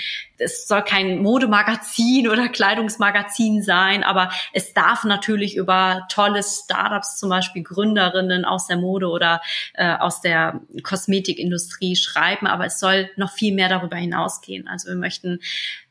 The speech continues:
auch uns politisch mehr engagieren für feministische Außenpolitik, dass wir da noch mehr unterstützen können, weil wir über den Tellerrand hinausblicken. Und ich hatte vor kurzem eine Konferenz, wo es um den Libanon und Afghanistan ging. Und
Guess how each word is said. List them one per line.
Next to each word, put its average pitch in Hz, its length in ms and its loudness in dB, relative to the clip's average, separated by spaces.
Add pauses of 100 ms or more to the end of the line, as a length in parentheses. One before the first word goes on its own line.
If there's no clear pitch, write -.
(120)
auch 185 200 -2
uns 180 240 -4
politisch 208 520 -2
mehr 190 160 4
engagieren 180 1000 0
für 180 400 -4
feministische 190 800 -2
Außenpolitik, 185 960 -4
dass - 220 -8
wir 180 80 -10
da 170 240 -2
noch 180 160 -2
mehr 190 140 0
unterstützen 190 640 -4
können, 185 380 -2 (320)
weil 180 220 2
wir 185 100 0
über 190 140 0
den 196 160 0
Tellerrand 180 480 0
hinausblicken. 185 720 -4
Und 180 320 -4 (300)
ich - 80 -8
hatte 190 140 -4
vor - 160 -14
kurzem 196 420 -2
eine 190 180 -2
Konferenz, 208 800 0 (180)
wo 190 280 0
es 190 200 -2
um 180 300 -2
den 190 160 0
Libanon 202 460 2
und 185 180 -2
Afghanistan 202 720 0
ging. 196 300 -2
Und 180 260 -2